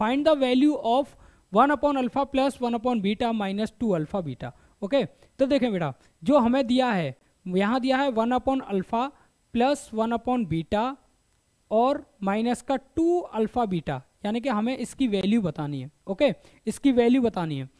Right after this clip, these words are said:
तो देखें, सबसे पहला काम आप इसका एलसीएम ले लीजिए। जब आप एलसीएम लेंगे तो अल्फा बीटा यहाँ मिलेगा, यहाँ मिलेगा बीटा प्लस यहाँ मिलेगा अल्फा माइनस टू अल्फा बीटा।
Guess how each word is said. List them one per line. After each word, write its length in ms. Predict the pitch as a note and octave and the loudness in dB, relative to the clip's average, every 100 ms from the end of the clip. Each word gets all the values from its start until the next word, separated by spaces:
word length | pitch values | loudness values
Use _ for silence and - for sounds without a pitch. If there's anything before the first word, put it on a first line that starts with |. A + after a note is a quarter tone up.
| _ _ | _ _
तो 60 | B3 | 2
देखें, 340 | D4 C#4 F3+ | 2 2 -2
सबसे 360 | - B3+ - D#4 | 0 -2 0 -2
पहला 300 | C4+ A#3+ C4 | 0 0 0
काम 260 | C4 C4+ | -2 -2
आप 240 | C4 A#3+ B3 | -2 -2 -4
इसका 260 | - B3+ A#3+ | -4 -4 0
एलसीएम 360 | G#3 - B3+ | -2 0 -2
ले 100 | A#3+ | 0
लीजिए। 320 | A#3+ A#3 C4 | -2 -4 -6
जब 140 | A#3+ A#3 | -2 -2
आप 240 | G#3 G#3+ | -2 -4
एलसीएम 420 | A3 G#3+ G3 C4+ | -2 -2 -2 -4
लेंगे 380 | C4 A#3 A3+ B3 - - _ | -2 -4 -2 -4 -6 -18 _
तो 60 | A3+ | -4
अल्फा 360 | A3 A3+ A#3 B3 | 0 0 0 0
बीटा 280 | G3 G3 | 0 0
यहाँ 200 | B3 A#3 | 0 0
मिलेगा, 440 | B3 A#3 A3 G#3+ A#3+ - _ - | 0 0 -2 -4 -10 -14 _ -2
यहाँ 240 | G3+ A#3+ | 2 2
मिलेगा 380 | C4+ B3 A#3+ B3+ | 2 2 2 2
बीटा 460 | F3+ F3 E3+ A3 C4 - _ _ - | 0 -4 -2 -2 -2 -8 _ _ -2
प्लस 280 | B3+ C4 | -2 0
यहाँ 200 | A#3 G#3 | -2 -2
मिलेगा 320 | A3+ G#3+ G#3+ B3 | 0 -2 -2 -4
अल्फा 540 | - F3 D#3 G#3 B3 - _ - | -4 -4 -2 -4 -4 -8 _ -4
माइनस 460 | F#3 A3+ C4+ D#4 - - | -2 0 0 0 -4 -2
टू 280 | D4 D#4 E4+ - _ | 2 2 0 -6 _
अल्फा 340 | G#3 G#3 B3 | -4 -2 -2
बीटा। 340 | A3+ F#3+ - | -2 -2 -4